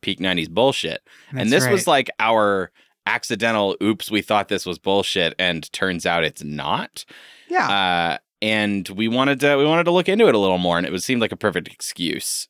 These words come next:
Speaker 1: Um, I feel like when we actually get into the segments, we can do a little bit of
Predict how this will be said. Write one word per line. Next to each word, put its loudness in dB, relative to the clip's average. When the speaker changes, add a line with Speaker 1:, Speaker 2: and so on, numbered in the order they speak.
Speaker 1:
Um, -2
I 0
feel 2
like 4
when 4
we 4
actually 0
get 0
into -2
the -4
segments, -2
we -2
can -2
do 2
a 2
little 2
bit 2
of -2